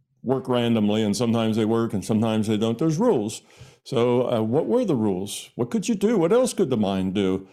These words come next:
So I had all these questions in my head that I really would like to pursue or explore those, but I had no idea how.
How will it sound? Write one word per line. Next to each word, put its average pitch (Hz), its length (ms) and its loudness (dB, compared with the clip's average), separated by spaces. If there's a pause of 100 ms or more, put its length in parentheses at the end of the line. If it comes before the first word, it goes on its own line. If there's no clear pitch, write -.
(280)
So 120 240 0
I 120 60 2
had 131 120 2
all 196 240 2
these 180 240 0
questions 120 600 -2
in 104 120 2
my 101 340 -2 (180)
head 113 300 0
that 110 220 -2 (320)
I 117 80 0
really 139 300 2
would 120 160 0
like 131 260 0
to 113 140 0
pursue 143 640 0
or 104 260 0 (340)
explore 190 680 -2
those, 110 280 0
but 117 160 0
I 127 140 2
had 139 100 0
no 175 180 0
idea 127 380 0
how. 104 420 0